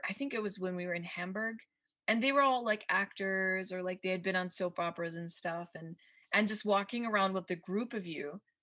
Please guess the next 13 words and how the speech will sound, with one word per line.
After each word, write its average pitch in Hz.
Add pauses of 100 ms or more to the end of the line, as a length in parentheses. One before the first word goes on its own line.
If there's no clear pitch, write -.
(380)
and, 180
and 170
just -
seeing 233
how 170
people 190
kind 175
of 165 (160)
respond 175
to 165
this 196
<laughs> 277
gr-, 240